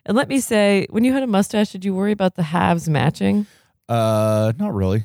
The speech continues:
Speaker 2: It just, it does what it
Speaker 1: It
Speaker 2: does.
Speaker 1: does what it does.
Speaker 2: Yeah.
Speaker 1: Uh, and let me say, if I may, that Hal's excited,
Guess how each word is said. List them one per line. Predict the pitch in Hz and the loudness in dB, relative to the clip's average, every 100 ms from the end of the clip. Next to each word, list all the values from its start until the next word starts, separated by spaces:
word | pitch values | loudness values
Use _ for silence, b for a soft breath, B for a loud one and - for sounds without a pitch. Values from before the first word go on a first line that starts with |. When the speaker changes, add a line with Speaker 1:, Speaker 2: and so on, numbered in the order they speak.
| - - | -4 -6
Speaker 2:
It | 135 | -6
just, | 143 - | -8 -4
it | 151 | -2
does | 131 104 | 0 0
what | 95 | 0
it | 87 | -4
Speaker 1:
It | 90 | -2
Speaker 2:
does. | 175 | 0
Speaker 1:
does | 170 | 2
what | 160 | 2
it | 151 | 0
does. | 160 156 170 - | 0 -2 -4 -6
Speaker 2:
Yeah. | 101 95 107 b b b _ _ - | -2 0 -2 b b b _ _ -2
Speaker 1:
Uh, | 175 160 156 - | 0 2 0 0
and | 226 | 0
let | 359 - | 0 0
me | 269 | -2
say, | - 220 190 | 0 0 2
if | 180 180 | 0 0
I | 160 | 0
may, | 151 135 | 0 0
that | 143 160 | -2 -6
Hal's | 190 240 226 170 | -2 0 2 0
excited, | 175 - 208 170 123 | -6 -2 0 2 -2